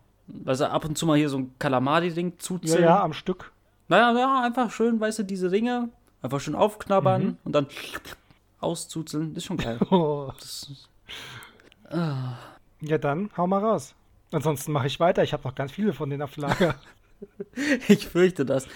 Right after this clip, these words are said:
Speaker 2: Darf ich erst noch einen Schluck trinken?
Speaker 1: Nein, ich setz dich jetzt unter Druck. Pressure. No pressure.
Speaker 2: Versuch's halt. Mhm, mhm. Tatsächlich, äh, ist gerade eben, bin ich einem Unfall mehr oder weniger entgangen.
Speaker 1: Entgangen?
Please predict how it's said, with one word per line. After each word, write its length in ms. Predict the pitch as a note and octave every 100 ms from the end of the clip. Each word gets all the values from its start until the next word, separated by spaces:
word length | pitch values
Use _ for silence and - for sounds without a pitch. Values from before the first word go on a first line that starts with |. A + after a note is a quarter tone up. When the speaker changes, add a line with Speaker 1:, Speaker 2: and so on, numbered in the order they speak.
| - -
Speaker 2:
Darf 160 | - D#3+
ich 80 | D3+
erst 180 | D3 -
noch 100 | C#3
einen 140 | C3
Schluck 240 | - B2+ -
trinken? 220 | E3 C3+
Speaker 1:
Nein, 440 | A#2+ A#2+ F#3 A#3 -
ich 100 | -
setz 200 | - C#3+
dich 120 | E3 E3+
jetzt 140 | F#3+
unter 180 | G#3 A#3+
Druck. 320 | - D#3+ C3 - _ _ _ -
Pressure. 500 | D#3 E3 - A2+ A2 _ _ _ -
No 200 | C3 E3+
pressure. 300 | - C#3 -
Speaker 2:
Versuch's 260 | A#2+ B2 C3
halt. 260 | A2+ A#2 - _ _ _ -
Mhm, 340 | B2+ C#3+ A3 - -
mhm. 280 | B2+ C#3 G3+ _ _ - - - - - _ - D#3 C3
Tatsächlich, 640 | D#3+ D#3+ E3+ F3+ - - D#3+
äh, 360 | D#3 D3 C3+
ist 320 | - D3 -
gerade 280 | - D3 D#3
eben, 560 | D3+ D#3+ D#3 D#3 D#3 D3+ - _ _ _
bin 280 | C3 - D3+
ich 160 | D#3 D3+
einem 380 | D3 D3 C#3+
Unfall 380 | C3 F#3+ G3 B2+
mehr 140 | A#2+ B2
oder 180 | A#2+
weniger 280 | B2 B2 A#2+
entgangen. 440 | A#2 G#2+ A#2+ A2+ G#2+
Speaker 1:
Entgangen? 560 | D3 C3 G3 B3 C#3